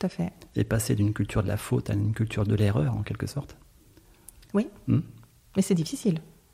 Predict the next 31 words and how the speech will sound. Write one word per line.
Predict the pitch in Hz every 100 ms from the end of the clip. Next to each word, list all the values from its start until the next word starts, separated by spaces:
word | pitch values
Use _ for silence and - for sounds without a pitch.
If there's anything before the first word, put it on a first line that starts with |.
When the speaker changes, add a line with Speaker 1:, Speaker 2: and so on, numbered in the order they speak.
| _ 107
Speaker 2:
Bah, | 104
depuis | 110 - 110
Adam | 101 101
et |
Ève, | 123 135
oui. | 113 214 196 175 170 -
Speaker 1:
<laughs> | - - - - 220 - 269
Speaker 2:
La | 123
culture | 110 110 98
de |
la | 101
faute, | - 135
on... | 113 95 101 104
c'est | 113
notre | 107 104
héritage. | 110 - 98 98 - - _ _ - - - - -
D'accord. | - 196
Speaker 1:
Oui. | 214 - - - -
Oui, | 240 214
oui. |
Et | 156
puis, | - 156
bon, | 151 156
le | 156
médecin | 156 190
ne | 185
doit | 147 160
pas, | - 247 220
euh, | 175 - - - - -
c'est | 180
le... | 175